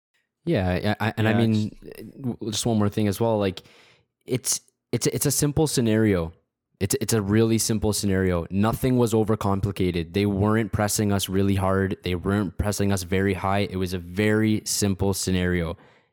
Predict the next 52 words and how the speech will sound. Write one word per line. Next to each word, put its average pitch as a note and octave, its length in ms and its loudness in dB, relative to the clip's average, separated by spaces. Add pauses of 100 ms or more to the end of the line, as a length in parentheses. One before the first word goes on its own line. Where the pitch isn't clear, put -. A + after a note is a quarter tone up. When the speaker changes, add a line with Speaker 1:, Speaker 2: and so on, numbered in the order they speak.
Speaker 1:
And G#2 160 2
the G#2 80 2
fact A2+ 320 -2
that A#2+ 100 2
we A2+ 140 2
conceded G2+ 720 0
and F#2 180 0
lost G2 320 0
the F#2+ 80 0
match F2+ 320 0
because F#2 260 -2
of F#2 60 0
that C3+ 320 0 (340)
is, G2+ 480 0 (440)
it's, - 400 -4
it's - 160 -4
ridiculous. F#2 680 0 (100)
Like, F#2+ 220 0
especially C3 580 0
we're, A#2 220 2
we're C3 180 4
not C3+ 220 2
in D3+ 120 2
a C3+ 60 0
position A2+ 520 0
<laughs> - 0 -
where A2 120 0
we G2+ 120 0
can A2 160 0
be G2+ 100 2
giving F#2+ 300 0
up F#2+ 140 -2
these F#2+ 160 0
points F#2+ 320 0
right F2+ 160 0
now, E2+ 180 -4
right? G#2+ 240 -2 (320)
Like, G#2 240 -2
we, A#2+ 240 0
we're, A2+ 140 0 (100)
we A2+ 140 0
have, A#2 320 0
um, G2+ 380 2
the G#2+ 180 -2
first - 380 -2
place A2 260 -2
team. F#2+ 440 -2 (460)
We're, G2+ 160 0
we're A2+ 200 2
up A#2+ 100 -2
one A2+ 220 2
nil. G#2 320 -2